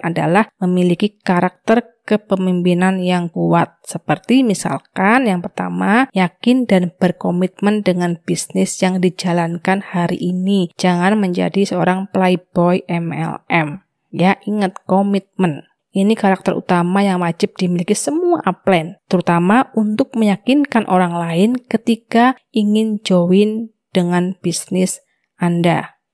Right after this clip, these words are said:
Selain itu, seorang upline harus memiliki komitmen untuk jangka panjang, supaya jaringan pemasaran yang sudah terbentuk sempurna dapat menambah lagi berlipat dengan baik. Sehingga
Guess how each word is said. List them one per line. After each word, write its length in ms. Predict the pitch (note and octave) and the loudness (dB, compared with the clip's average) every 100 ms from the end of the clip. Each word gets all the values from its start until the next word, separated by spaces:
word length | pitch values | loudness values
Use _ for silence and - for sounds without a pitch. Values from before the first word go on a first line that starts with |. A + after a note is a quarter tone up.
| _ | _
Selain 320 | - - F3+ E3+ | -16 -4 -2 0
itu, 320 | F3 - D#4 | -4 2 2
seorang 320 | - G3+ F#3+ | 4 2 0
upline 640 | - C4 _ - A#3+ C4 | 0 -4 _ 0 2 2
harus 480 | B3 F#3+ F3 F#3 G#3 | 0 2 2 2 0
memiliki 480 | G3 F#3 F#3 F3+ G#3 | 0 -2 0 0 -2
komitmen 760 | G#3 G3+ G#3 G#3 - G#3 A3+ - | 0 0 2 0 -2 -2 -2 -2
untuk 480 | G#3 F#3+ G3 A3+ _ - | -6 -6 -6 -8 _ -2
jangka 560 | G#3 G3+ G#3 A3+ A3+ | -2 -2 -2 -2 0
panjang, 800 | A#3+ C4 C4+ A#3 A#3+ A#3 A3+ A#3 | -2 0 0 2 4 4 2 -4
supaya 600 | - - A#3 - C4 C#4 C#4 | -10 -6 -2 2 4 6 6
jaringan 400 | G#3 G3+ G3+ G3+ | 6 6 4 0
pemasaran 560 | G#3 G#3 F#3+ G#3 G#3 | 0 2 2 2 4
yang 80 | G3 | 2
sudah 240 | A#3+ A3 | 2 2
terbentuk 560 | G3+ G3 - G3 G3 - | 0 -4 -2 -2 -2 -2
sempurna 1040 | - G3+ - D4 C4+ A3 E3+ F3 F#3 B3 D#4 _ _ - | -4 -4 0 -2 0 0 2 4 4 2 0 _ _ -4
dapat 460 | F#3+ F3+ - G#3+ G#3+ | -2 0 0 -4 -2
menambah 720 | G#3 G3+ G3 F3+ F3+ F3 - | -4 0 0 0 0 0 0
lagi 480 | A3 A3+ - G#3+ | -2 -2 0 0
berlipat 800 | G#3 - F3+ F3 F3 - G#3+ - | 2 0 0 0 -4 -2 -4 -2
dengan 560 | - F3 E3+ F3 F#3 F#3 - | -6 -4 -2 -4 -4 -6 -4
baik. 480 | E3 E3 E3+ F3+ - _ _ | -2 0 2 2 0 _ _
Sehingga 640 | - - E3+ E3+ F#3 A#3 | -12 -6 -4 0 2 2